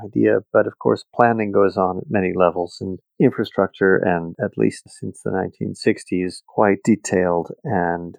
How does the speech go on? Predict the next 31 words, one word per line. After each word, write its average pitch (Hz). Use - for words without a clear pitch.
effective 92
zoning 104
laws 92
with 104
regard 92
to -
building 185
height 120
and 87
volume 117
and 95
so -
on 107
and 117
so 165
forth 107
are 92
integral 143
to 95
a -
very 101
sophisticated 127
planning 98
tradition 101
in 98
Japan, 92
the 113
sort -
of -
planning 85
that -